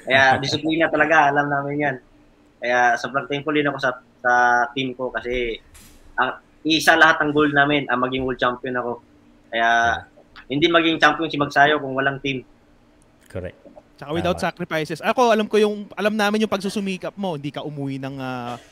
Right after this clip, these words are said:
Speaker 3: Pilipinas. Pero, total, bi-, binanggit mo naman yung team ninyo. Ah, gusto ko na rin itanungin sa'yo direct-, diretso. Kung may pagbabago ba sa resistensya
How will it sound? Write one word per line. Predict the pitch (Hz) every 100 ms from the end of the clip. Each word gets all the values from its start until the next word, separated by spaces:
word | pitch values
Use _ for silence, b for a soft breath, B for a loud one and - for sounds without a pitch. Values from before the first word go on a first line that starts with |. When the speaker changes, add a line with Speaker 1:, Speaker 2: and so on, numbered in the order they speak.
| _ _
Speaker 3:
Pilipinas. | 147 151 185 196 180 165 165 - - _ b b
Pero, | - 185 233 233 226 - - _ _ - -
total, | 202 247 214
bi-, | 180
binanggit | 170 220 214 196
mo | 208
naman | 208 202
yung | 202 202 202 _
team | - 180
ninyo. | 185 180 131 131 147
Ah, | 139 139 135 131 131 127 120 117 -
gusto | 156 180
ko | 175
na | 170
rin | 175
itanungin | 170 165 160 160 160 160
sa'yo | 160 160
direct-, | 143 143 147 _
diretso. | - 143 143 139 117 113 - b b b _ _
Kung | - 247
may | 285
pagbabago | 285 254 247 233
ba | 220
sa | 214
resistensya | 202 202 - 180 175 175 156 147 151